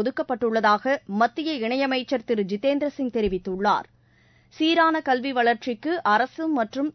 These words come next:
தனியார் பள்ளிகளின் கூட்டு பங்களிப்பு அவசியம் என்று பள்ளிக்கல்வித்துறை அமைச்சர் திரு அன்பில் மகேஷ் பொய்யாமொழி கூறியுள்ளார்.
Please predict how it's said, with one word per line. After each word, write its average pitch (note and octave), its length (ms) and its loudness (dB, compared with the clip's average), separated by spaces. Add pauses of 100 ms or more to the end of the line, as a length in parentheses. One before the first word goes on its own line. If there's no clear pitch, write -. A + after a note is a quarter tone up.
(120)
தனியார் D#4 420 0
பள்ளிகளின் B3 540 0
கூட்டு D#4 240 -4
பங்களிப்பு A#3+ 520 0 (120)
அவசியம் B3 420 -2
என்று G#3 240 0 (380)
பள்ளிக்கல்வித்துறை D#4 840 0
அமைச்சர் B3 380 -4
திரு A#3+ 200 2
அன்பில் A#3 300 -2
மகேஷ் B3+ 320 -4
பொய்யாமொழி A#3+ 500 2 (120)
கூறியுள்ளார். G3+ 640 0